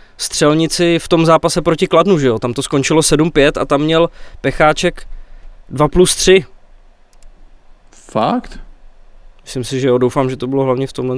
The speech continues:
Speaker 1: tom jednom zápase. Sedm pět.
Speaker 2: Radši si to potvrď, ty vole.
Speaker 1: Fact checking, Lukáš Pech gól, Lukáš Pech gól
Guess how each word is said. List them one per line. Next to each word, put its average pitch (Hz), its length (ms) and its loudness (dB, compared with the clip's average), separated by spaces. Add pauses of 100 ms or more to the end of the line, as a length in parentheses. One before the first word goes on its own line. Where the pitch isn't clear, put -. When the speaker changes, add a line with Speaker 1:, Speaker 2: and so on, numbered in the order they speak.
(120)
Speaker 1:
tom 143 220 -6
jednom 131 300 -4
zápase. 113 560 -6 (280)
Sedm - 400 -10
pět. - 120 -6
Speaker 2:
Radši 120 200 -4
si 151 140 -2
to 147 120 0
potvrď, - 480 -6
ty - 100 -4
vole. 107 340 -4 (380)
Speaker 1:
Fact - 360 -4
checking, 151 600 -2
Lukáš 143 380 -2
Pech 123 240 -4
gól, 131 480 2 (480)
Lukáš 139 360 -2
Pech 147 280 -2
gól 110 600 -2